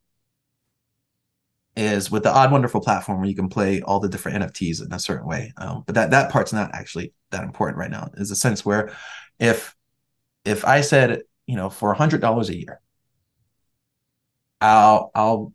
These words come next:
create six new, I'll send you six new N F Ts from six unique collections each year. Um, and those are tied to whole new lore. You could do questing with all that kind of stuff and everything. And then I'm gonna have zero royalties on my side,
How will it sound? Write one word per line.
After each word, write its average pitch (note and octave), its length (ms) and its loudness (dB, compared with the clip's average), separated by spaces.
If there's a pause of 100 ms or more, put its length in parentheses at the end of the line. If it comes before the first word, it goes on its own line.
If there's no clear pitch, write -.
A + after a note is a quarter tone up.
(180)
create A2+ 340 -2
six - 380 -4
new, A#2+ 460 4
I'll G#2+ 100 2
send C3+ 220 0
you B2+ 80 2
six - 440 -4
new B2+ 240 6
N A2 140 0
F G2+ 80 -2
Ts G2 220 -2
from F#2+ 120 -8
six - 300 -4
unique G#2+ 280 0
collections - 640 -8 (800)
each G#2 220 -4
year. - 240 -12 (800)
Um, F#2+ 420 0 (140)
and G#2+ 120 -2
those A#2+ 140 6
are A2+ 60 2
tied A#2+ 300 4
to F#2+ 180 -2 (160)
whole C3 180 4
new C#3+ 180 8
lore. B2+ 300 4
You A#2 100 0
could A2 140 -4
do A2 100 -4
questing C3+ 460 0
with B2+ 140 0
all B2 100 4
that A#2+ 220 0
kind C3 160 -2
of A#2 80 -8
stuff A#2+ 260 -4
and A#2+ 100 -2
everything. A#2 460 -2 (420)
And G#2 220 2
then A2+ 360 2 (180)
I'm A2 100 2
gonna B2 80 2
have A2+ 180 2
zero C3+ 300 2
royalties B2 460 2
on G2 100 -2
my B2 160 2
side, G2 420 -6